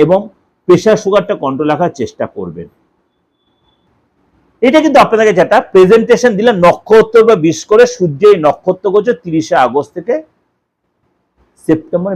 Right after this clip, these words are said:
মিডল পর্যন্ত, সেটা আপনার জন্য ভালো মন্দ মিশিয়ে বললাম। এই তিন রাশির জন্য কিন্তু ভালোটাই বেশি হবে, নেগেটিভ কিছু আপনার কিছু সতর্ক সচেতন, বিশেষ করে পার্টনারের সাথে। যদি দেখছেন সেরকম কোনো ফ্যাক্টর হচ্ছে,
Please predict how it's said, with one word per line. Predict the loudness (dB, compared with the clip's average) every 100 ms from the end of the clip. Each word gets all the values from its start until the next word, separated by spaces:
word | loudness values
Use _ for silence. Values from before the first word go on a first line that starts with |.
| -6
মিডল | -6 -8 -10 -16
পর্যন্ত, | -20 -20 _ -20 _ _ _ _ _
সেটা | -2 0 0
আপনার | 0 -4 -2
জন্য | -8 -8 -10 -12 _ _ _ _ _ _ -10
ভালো | 2 4 4
মন্দ | 2 2 2 0
মিশিয়ে | -2 0 0 -2
বললাম। | -10 -12 -18 _ _ _ _ _ 0
এই | 0 0
তিন | -4 0 0
রাশির | 0 -6 -2
জন্য | -2 -2 -6
কিন্তু | -6 -12 -14 -16 -4
ভালোটাই | 0 2 2 0
বেশি | -2 -2 -2
হবে, | -2 -4 -6 _ _ _
নেগেটিভ | 0 2 2 0
কিছু | 0 2 2
আপনার | 2 -2 -2
কিছু | 0 0 0
সতর্ক | -4 -4 -4 -4
সচেতন, | -4 -8 -8 -10
বিশেষ | -14 -10
করে | -10 -4
পার্টনারের | -6 -6 -14 -14 -18
সাথে। | -20 _ _ _ _ _ _ _ _ _ -6
যদি | 4 4 6 4
দেখছেন | 2 2 0
সেরকম | 4 2 4
কোনো | 2 2 2
ফ্যাক্টর | 0 0 0 2 2
হচ্ছে, | -2